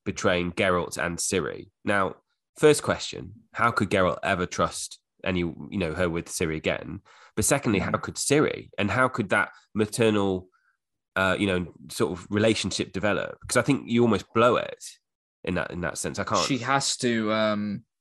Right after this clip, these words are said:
Speaker 2: the way these things tend to work in sort of these fantasy shows and films, I think, is that she needs to, uh, redeem herself.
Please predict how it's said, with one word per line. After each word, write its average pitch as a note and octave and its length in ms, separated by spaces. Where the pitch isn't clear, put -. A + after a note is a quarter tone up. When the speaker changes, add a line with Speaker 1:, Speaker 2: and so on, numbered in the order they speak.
Speaker 2:
the A#2+ 100
way C#3 180
these A#2+ 260
things A2+ 280
tend A2 260
to A2 100
work G#2 380
in G#2+ 280
sort - 260
of F#2+ 60
these G#2 200
fantasy - 460
shows G#2 340
and G#2+ 120
films, G#2+ 280
I A2 60
think, G2+ 260
is G#2+ 180
that A#2 140
she A#2 260
needs A#2 420
to, G#2+ 420
uh, G#2+ 200
redeem A2 420
herself. G#2+ 640